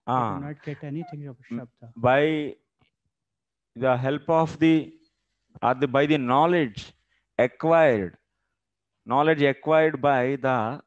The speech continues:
Speaker 1: Pratyaksha, Anumana and so Pramanas of Laukika Purusha, so those, that knowledge which is acquired from these Pratyaksha and others Pramanas, at maximum what it can do, that knowledge,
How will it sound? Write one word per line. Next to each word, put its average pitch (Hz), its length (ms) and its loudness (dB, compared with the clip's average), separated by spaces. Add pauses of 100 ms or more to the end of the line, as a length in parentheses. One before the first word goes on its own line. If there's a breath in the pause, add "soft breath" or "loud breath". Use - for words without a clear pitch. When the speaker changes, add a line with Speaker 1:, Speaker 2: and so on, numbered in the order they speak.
(300)
Speaker 1:
Pratyaksha, 160 800 -4 (560)
Anumana 143 540 -2
and 127 100 -12
so 120 520 -6
Pramanas 131 520 -4
of 120 140 -8
Laukika 120 420 -8
Purusha, 117 540 -8 (1600)
so 117 180 -8
those, 135 720 -4 (520)
that 113 180 -2
knowledge 151 540 -2 (460)
which 117 140 -16
is 120 80 -4
acquired 135 480 -2
from 123 220 -6
these 113 200 -8
Pratyaksha 120 580 -12
and 113 100 -8
others 110 380 -6 (100)
Pramanas, 107 580 -12 (600)
at - 200 -8
maximum 143 520 -8
what 139 200 -4
it 135 160 -10
can 147 200 -8
do, 147 100 -8
that 127 220 -8
knowledge, 131 520 -4